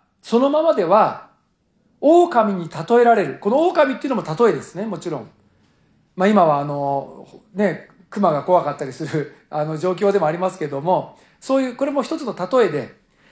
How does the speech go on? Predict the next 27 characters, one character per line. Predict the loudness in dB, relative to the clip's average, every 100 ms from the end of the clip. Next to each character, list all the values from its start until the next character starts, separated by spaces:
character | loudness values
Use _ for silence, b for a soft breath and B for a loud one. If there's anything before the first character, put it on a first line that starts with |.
| b b
狼 | 4 4 4 2 2 2
に | -2 0
例 | 0 0 -2 -2 -2
え |
ら | 2 2
れ | 2
る | -2 -4
何 | 0 2 2 0
者 | 0 0 0
か | 2 0
に | 2 -2
よ | -2
っ | -4 -10
て、 | 0 2 2 -2 -16 _ _ _ _ _ _ _ _ _ _ -2
命 | 2 2 2 -2
を | 2 4 4 0 -12 _ _ _ _
失 | -6 -4 0 2
っ | 2 -2
て | -6
し | -4
ま | 0 0
う、 | 0 -6 -2
脅 | 0 4 4
か | 4 0
さ | 2
れ | 2 2
る、 | -2 -14